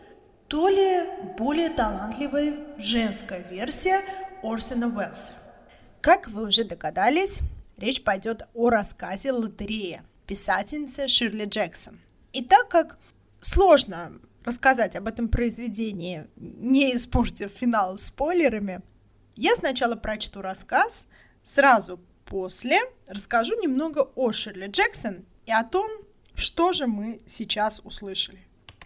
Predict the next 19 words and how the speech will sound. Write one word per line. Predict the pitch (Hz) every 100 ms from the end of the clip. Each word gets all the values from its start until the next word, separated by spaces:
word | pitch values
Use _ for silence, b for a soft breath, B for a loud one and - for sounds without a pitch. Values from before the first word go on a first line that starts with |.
| _ -
Рассказ | - 220 226 - 415 -
Ширли | 302 285 277
Джексон. | 220 180 - - - - - - -
Лотерея. | 240 247 208 185 151 170 - - - - - - - -
Утро | 320 330 330 311 320 - - -
двадцать | 226 262 480 - 247
седьмого | - 208 220 202 190
июня | 190 220 240 294 330 330 _ - -
стояло | - - 208 196
ясным | 196 190 202 240 - 285 - - _ _
и | 233
солнечным. | - 196 160 170 - - B B
Лето | - 403 -
было | 233 208
в |
самом | - 294 302
разгаре. | 277 254 - 202 180 - _ _ _
Все | - 226
цвело, | 202 - - 170 214 294